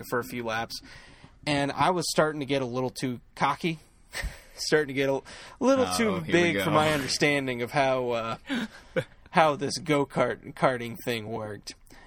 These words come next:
Speaker 1: And, um,
Speaker 2: Uh-huh.
Speaker 1: so I'm driving around in this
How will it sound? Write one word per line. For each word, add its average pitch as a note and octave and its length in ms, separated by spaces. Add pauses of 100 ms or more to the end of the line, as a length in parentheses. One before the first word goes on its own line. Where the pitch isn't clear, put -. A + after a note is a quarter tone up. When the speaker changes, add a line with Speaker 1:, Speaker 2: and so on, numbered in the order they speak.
(480)
Speaker 1:
And, C3 440
um, A2+ 400
Speaker 2:
Uh-huh. A2 300 (1300)
Speaker 1:
so F3 160
I'm G3 160
driving D3+ 460
around C3 340
in A#2+ 120
this A#2 160